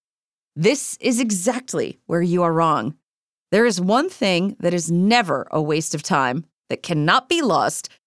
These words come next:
that always brings its rewards, and that thing is preparation. Don't you realize that you are, as a matter of fact, always getting ready for something,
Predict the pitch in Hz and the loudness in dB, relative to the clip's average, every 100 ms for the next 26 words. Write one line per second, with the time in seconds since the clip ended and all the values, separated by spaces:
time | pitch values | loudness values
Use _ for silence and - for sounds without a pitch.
0 | _ 175 - _ _ - 214 254 165 117 | _ -4 -4 _ _ -2 0 2 2 0
1 | - 165 185 202 160 135 - 156 143 165 | -2 -2 0 0 -2 -6 -4 -4 0 0
2 | 92 87 - - _ - 151 170 285 - | 0 -6 -12 -14 _ -6 -4 -2 -4 -2
3 | 233 240 262 - _ _ 160 - - 170 | 0 0 0 -6 _ _ -12 -12 -8 -6
4 | 156 147 139 - 87 156 - _ _ _ | -2 0 -2 -4 -6 -8 -12 _ _ _
5 | _ _ _ _ _ _ _ 226 277 403 | _ _ _ _ _ _ _ 0 0 -2
6 | 330 294 302 165 78 69 - - - - | 0 0 2 2 0 -2 -8 -14 -8 -2
7 | 185 165 104 92 - _ - 160 143 139 | 0 2 2 -2 -8 _ -6 -4 -2 -4
8 | 139 330 339 - 139 - - - _ _ | -4 -4 -4 -2 0 -2 -6 -18 _ _
9 | 226 294 370 381 - 262 269 226 202 214 | 0 0 -2 -4 -2 -2 0 0 0 -4
10 | 226 - 262 277 - - - | -8 -4 -2 -4 -4 -8 -10